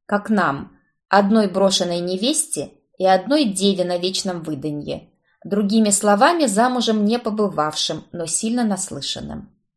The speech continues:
Не успела я и рта открыть, чтобы посоветовать устроить для благоверного ужин при свечах,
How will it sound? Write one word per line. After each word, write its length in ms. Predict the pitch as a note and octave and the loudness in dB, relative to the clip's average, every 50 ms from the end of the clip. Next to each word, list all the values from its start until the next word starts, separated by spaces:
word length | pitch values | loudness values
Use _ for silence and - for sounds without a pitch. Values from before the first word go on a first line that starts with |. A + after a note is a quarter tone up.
| _ _ _ _ _ _ _ _ _ - | _ _ _ _ _ _ _ _ _ 0
Не 140 | A3 B3 C4+ | 4 4 4
успела 460 | C#4 C#4 - - - D#4 F#4+ F4 D4 | 4 4 0 0 2 2 4 4 4
я 260 | A#3 G#3 G3+ B3 B3+ | 4 6 6 6 6
и 80 | A#3+ G3+ | 6 4
рта 420 | F#3+ G3 - - G3 A3 B3+ C#4+ | 2 -2 0 2 4 4 4 4
открыть, 460 | - C#4 - - D#3+ D3+ C3 C#3 C3+ | 2 0 -4 -6 -6 -6 -6 -6 -8
чтобы 340 | - - - - F3 G3 G3 | -10 -6 -6 -4 -2 -2 -2
посоветовать 640 | F#3+ G3+ G3 - G#3 G#3 G#3 C#4 D4+ C4+ A3+ G#3+ A3 | -2 -2 0 2 2 4 4 2 2 0 -2 -2 -4
устроить 560 | F#3 F3+ - - - F3+ G3+ A3+ A3 G3+ G3 - | -6 -8 -6 -4 -2 0 2 2 0 0 -2 0
для 180 | - G3 G#3+ | 2 2 2
благоверного 840 | G3 F3 E3+ E3 E3+ E3 D#3+ E3 F#3 F#3+ F3+ E3+ D#3+ D#3 D#3+ - - | 2 0 0 0 0 0 0 0 0 0 0 0 -2 -2 -2 -2 -4
ужин 300 | F#3 F3+ E3 D#3+ D#3 D#3 | -6 -8 -6 -8 -8 -10
при 100 | - - | -10 -10
свечах, 600 | - - - C3 - C3+ - - G3 A#3+ D4+ | -10 -10 -10 -12 -10 -8 -4 -2 0 0 0